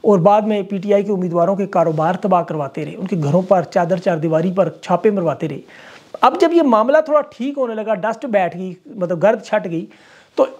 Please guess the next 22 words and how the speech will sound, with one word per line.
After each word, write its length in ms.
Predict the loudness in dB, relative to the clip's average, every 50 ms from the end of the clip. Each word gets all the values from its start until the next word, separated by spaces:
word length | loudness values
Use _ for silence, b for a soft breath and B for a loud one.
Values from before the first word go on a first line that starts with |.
| _
अब 180 | 2 2 2 2
ये 160 | 0 2 2 2
लोग 320 | 4 4 4 2 2 -4 -8
टिकट 200 | -6 -6 -4 -4
के 80 | -2 -4
उम्मीदवार 420 | -2 -2 0 2 2 2 2 2
भी 80 | 0 -2
नज़र 240 | -2 0 0 0 0
आ 60 | -2
रहे 120 | -2 -2
हैं, 60 | 0
लाइनों 200 | 0 0 0 2
में 100 | 4 4
लग 120 | 4 4 2
के 80 | -2 -4
टिकट 240 | -4 -4 -6 -4 -4
के 80 | -4
लिए 80 | -4 -4 -2
पागल 260 | 0 -2 0 0 -2 -4
भी 100 | -2 -2
हुए 260 | -2 -2 -2 -4 -6
हैं। 120 | -10 -12